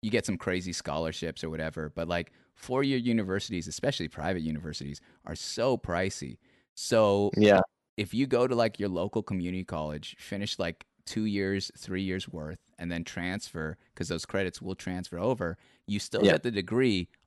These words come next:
Speaker 1: of the big four year without the same price, literally at a fraction of the cost.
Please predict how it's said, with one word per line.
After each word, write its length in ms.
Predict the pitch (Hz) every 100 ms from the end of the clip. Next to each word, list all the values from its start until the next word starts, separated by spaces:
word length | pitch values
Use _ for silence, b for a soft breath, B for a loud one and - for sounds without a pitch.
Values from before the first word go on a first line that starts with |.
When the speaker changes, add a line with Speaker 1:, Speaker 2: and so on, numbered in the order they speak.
| 98
Speaker 1:
of 220 | 113 107
the 80 | 104
big 260 | 113 104
four 280 | - 104 104
year 220 | 92 82
without 400 | 82 90 92 98
the 60 | 92
same 280 | - 90 82
price, 380 | - 82 73 95
literally 320 | 185 196 156
at 80 | 117
a 40 |
fraction 400 | - 110 95 90
of 60 | 76
the 60 | 78
cost. 420 | 71 50 -